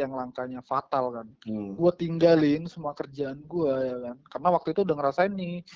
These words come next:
Speaker 1: uang digitalnya enak nih ya kan.
Speaker 2: Hmm.
Speaker 1: Banyak gitu. Mudah juga.
Speaker 2: Nah, follower-follower juga enak ya?
Speaker 1: Iya.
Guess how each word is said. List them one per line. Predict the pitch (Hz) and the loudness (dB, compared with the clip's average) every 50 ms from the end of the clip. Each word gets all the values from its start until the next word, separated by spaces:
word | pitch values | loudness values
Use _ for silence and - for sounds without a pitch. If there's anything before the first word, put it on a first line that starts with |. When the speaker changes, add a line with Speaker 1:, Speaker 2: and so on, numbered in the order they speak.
| - _ | -20 _
Speaker 1:
uang | _ 143 151 147 160 | _ 2 2 2 2
digitalnya | 156 151 143 156 156 - 185 220 226 208 220 | 0 -2 -2 0 2 2 2 4 4 4 4
enak | 226 233 240 240 | 4 2 2 2
nih | 226 202 190 185 190 185 | 0 -2 0 0 0 0
ya | 165 156 | 0 0
kan. | 151 151 147 - | -2 -2 -4 -6
Speaker 2:
Hmm. | 107 104 101 104 | -8 -14 -14 -10
Speaker 1:
Banyak | 110 123 131 147 165 165 156 147 147 - _ | -6 -4 -4 -4 -4 -4 -6 -6 -6 -8 _
gitu. | 135 123 117 117 117 120 131 _ _ _ | -8 -8 -8 -8 -10 -12 -14 _ _ _
Mudah | - 135 135 135 135 135 135 | -12 -12 -6 0 0 0 2
juga. | 135 156 165 156 147 139 135 131 | 2 0 0 2 2 2 2 0
Speaker 2:
Nah, | 160 160 165 151 | 2 0 0 4
follower-follower | 147 160 160 156 160 165 160 - 156 151 156 175 180 175 | 6 6 8 8 8 8 10 10 8 10 10 8 4 4
juga | 156 151 139 135 131 131 | 4 4 6 8 8 8
enak | 143 156 170 156 - - | 8 6 4 2 2 2
ya? | 120 110 104 107 110 - _ _ _ _ _ _ _ _ _ _ _ _ _ _ _ - | 0 0 0 0 -6 -14 _ _ _ _ _ _ _ _ _ _ _ _ _ _ _ -10
Speaker 1:
Iya. | - - - - 202 175 165 156 151 | -10 -4 0 2 4 4 4 4 2